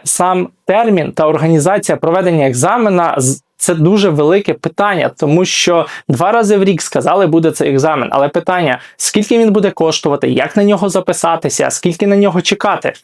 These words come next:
тому що може виявитись так, що ви вже тут десять років, ви готові подати на це громадянство,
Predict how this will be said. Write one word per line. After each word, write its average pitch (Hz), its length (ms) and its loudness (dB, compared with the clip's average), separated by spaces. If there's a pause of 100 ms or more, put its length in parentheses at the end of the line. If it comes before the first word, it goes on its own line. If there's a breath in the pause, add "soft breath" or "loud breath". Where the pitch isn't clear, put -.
(180 loud breath)
тому 170 220 2
що 180 180 0
може 175 280 2
виявитись 156 560 0
так, 185 200 -2
що - 180 0
ви 175 160 2
вже 147 200 0 (100)
тут 143 200 0
десять 156 420 -2
років, 165 380 -2
ви 170 100 0
готові 165 420 0
подати 156 540 -2
на 160 220 0
це 175 220 -2
громадянство, 139 800 -2